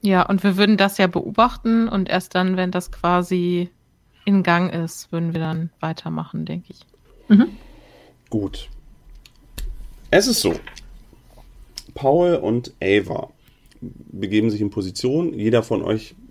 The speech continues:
Speaker 3: hat das ja, hat ja einmal so ein, so einen Kasten und einmal, ähm, ein, ein Eimer.
Speaker 2: Mhm.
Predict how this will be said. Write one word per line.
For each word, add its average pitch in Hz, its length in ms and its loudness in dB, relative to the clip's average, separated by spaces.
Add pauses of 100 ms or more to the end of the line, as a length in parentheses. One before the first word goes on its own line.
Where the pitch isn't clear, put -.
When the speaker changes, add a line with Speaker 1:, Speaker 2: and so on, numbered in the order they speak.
(160)
Speaker 3:
hat 101 200 -8
das 107 180 -4
ja, 90 320 0
hat - 140 -14
ja 85 160 -4
einmal 92 300 -2
so 90 80 -8
ein, 82 200 -6
so - 120 -8
einen 87 60 -4
Kasten 165 520 -2
und - 160 -6
einmal, 92 580 0
ähm, 87 560 -4 (260)
ein, 82 760 0 (1500)
ein 82 120 -4
Eimer. 127 400 -2 (680)
Speaker 2:
Mhm. 202 200 8